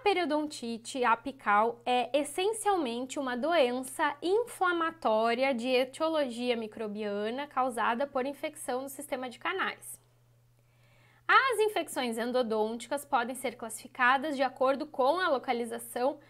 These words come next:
anatômica em intra ou extra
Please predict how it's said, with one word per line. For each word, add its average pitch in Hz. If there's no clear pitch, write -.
anatômica 294
em 285
intra 240
ou 285
extra 226